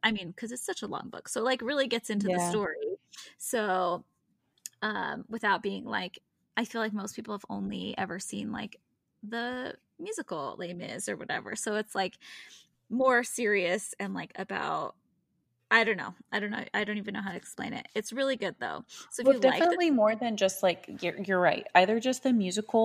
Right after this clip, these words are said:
Speaker 2: or, dare I say, the musical movie, which was, <laughs> ugh, I'm, I
Speaker 1: Yeah.
Speaker 2: won't knock it.
Speaker 1: Let's
Speaker 2: They
Speaker 1: not talk
Speaker 2: tried.
Speaker 1: about it. <laughs>
Speaker 2: Um, <laughs> but, but, I mean, that's, that's two hours. Even if it's not, like, a long movie, like,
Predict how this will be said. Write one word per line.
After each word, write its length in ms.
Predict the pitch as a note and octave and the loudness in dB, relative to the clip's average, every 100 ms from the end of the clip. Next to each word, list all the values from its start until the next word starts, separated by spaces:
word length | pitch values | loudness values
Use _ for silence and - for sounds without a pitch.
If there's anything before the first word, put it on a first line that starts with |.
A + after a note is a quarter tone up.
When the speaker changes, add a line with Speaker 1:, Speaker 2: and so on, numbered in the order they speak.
| A3 - | 6 4
Speaker 2:
or, 160 | F3 | 2
dare 240 | E3+ E3+ F3 | 2 2 0
I 40 | |
say, 200 | E3+ F3+ | 0 -4
the 120 | E3 | -2
musical 640 | E3 D#3+ - - E3 D3+ - | -2 -2 -2 2 2 2 -4
movie, 520 | D3+ D#3 E3+ G#3+ A3 | -4 0 0 2 0
which 300 | G3 D#3 - | 2 0 0
was, 240 | D#3 D3 - | -2 -2 -6
<laughs> 80 | _ | _
ugh, 380 | C4 C#4+ - A3 _ - - - - - - - - - _ - | 2 4 2 -4 _ -20 -18 -16 -18 -20 -20 -20 -20 -20 _ 0
I'm, 220 | A3 G3+ G3 - - | 0 0 -4 0 6
I 80 | G#3+ | 6
Speaker 1:
Yeah. 0 | |
Speaker 2:
won't 200 | C4 A3+ | 6 6
knock 220 | G3+ G3+ | 4 6
it. 240 | G3+ F#3+ - | 6 6 2
Speaker 1:
Let's 120 | - | 0
Speaker 2:
They 120 | G3+ | 0
Speaker 1:
not 40 | - | 2
talk 160 | E3 | 4
Speaker 2:
tried. 160 | - - | 4 2
Speaker 1:
about 140 | A2+ - | -2 -2
it. 80 | - _ - - | -10 _ -6 6
<laughs> 20 | |
Speaker 2:
Um, 440 | F4 F#4+ A4 G4+ G4+ D#4 - _ _ _ _ - | 10 10 10 8 4 2 -4 _ _ _ _ 6
<laughs> 0 | |
but, 760 | C4 C#4 A3 - B3 - - - - - - _ _ _ G#3 F#3 | 8 8 6 6 2 2 -2 -2 -8 -10 -12 _ _ _ 6 10
but, 260 | G3+ F#3 - - | 10 10 2 8
I 80 | A#3 | 10
mean, 280 | B3 A#3+ - | 10 2 4
that's, 260 | D4+ - - - | 4 4 -6 -2
that's 240 | C4 C4 | -2 0
two 220 | - C4 A3 | 0 4 6
hours. 320 | E3 D#3 E3 | 6 4 0
Even 220 | G3+ A3+ | 0 2
if 120 | B3+ A#3+ | 0 -2
it's 200 | A3 G3 | -4 -2
not, 320 | F#3 F3+ F#3+ | 0 2 2
like, 200 | G#3 F#3 | 0 4
a 80 | D#3+ | 4
long 520 | D#3+ D#3 D3+ F3 G#3 | 4 2 2 0 0
movie, 440 | B3+ C#4 D4 D4+ | 2 4 4 4
like, 340 | C#4 G3+ F3+ | 4 4 2